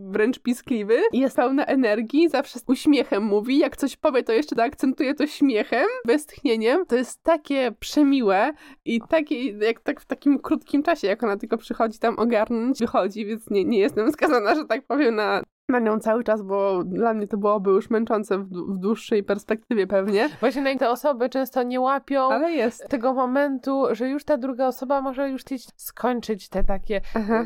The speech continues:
Speaker 2: pod nosem gadanie,
Speaker 1: I
Speaker 2: wzajemne
Speaker 1: właśnie, wiesz co,
Speaker 2: odpowiadanie i to
Speaker 1: y,
Speaker 2: jest niełatwe.
Speaker 1: różnie, bo to jest właśnie chyba to, o czym dzisiaj miałyśmy trochę pogadać, o tym, z czym się, jaki dany charakter ma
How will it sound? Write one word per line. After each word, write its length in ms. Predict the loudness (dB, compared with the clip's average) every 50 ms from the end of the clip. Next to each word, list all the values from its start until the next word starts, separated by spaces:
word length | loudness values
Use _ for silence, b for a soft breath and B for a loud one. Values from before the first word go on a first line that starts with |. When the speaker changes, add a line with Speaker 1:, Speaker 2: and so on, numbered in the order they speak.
| -2 -2
Speaker 2:
pod 200 | -2 -2 -2 0
nosem 400 | 0 0 0 0 0 -2 -2 0
gadanie, 400 | 0 0 0 0 0 0 -2 -2
Speaker 1:
I 100 | 0 2
Speaker 2:
wzajemne 380 | 2 4 4 4 4 2 2
Speaker 1:
właśnie, 160 | 2 0 2 2
wiesz 160 | 2 2 2
co, 40 | 0
Speaker 2:
odpowiadanie 360 | 0 2 2 2 2 0 -6 -6
i 60 | -2
to 80 | 0
Speaker 1:
y, 60 | 2 2
Speaker 2:
jest 200 | 2 2 0 -4
niełatwe. 320 | -6 -4 -4 -2 0 2
Speaker 1:
różnie, 460 | 4 4 4 4 2 0 0 0 0 -2
bo 140 | -2 -4 0
to 120 | 2 2
jest 240 | 2 2 2 2 2
właśnie 300 | 0 0 0 0 -2 -4
chyba 240 | -2 0 0 0 0
to, 200 | 0 0 0 0
o 120 | 0 -2 -2
czym 340 | -2 0 0 2 2 2 0
dzisiaj 440 | 0 -2 -4 -6 -2 0 0 0 2
miałyśmy 440 | 2 2 0 0 0 0 -2 -2 0
trochę 240 | 0 -2 -2 -2 -2
pogadać, 520 | -2 -2 -2 -2 0 0 0 -2 -2 -2
o 120 | -2 -2
tym, 280 | -2 0 -2 -2 -2 -4
z 100 | -4 -2
czym 160 | 0 0 0
się, 300 | 0 0 0 2 2 0 -2 b b b b
jaki 500 | -4 -4 -4 -4 _ -6 -2 0 0 0
dany 520 | 2 0 0 0 0 0 0 0 0 0 -2
charakter 680 | -2 -2 -2 0 0 0 -2 -2 -2 -2 -2 0 2
ma 520 | 0 2 2 2 2 0 2 0 0 -2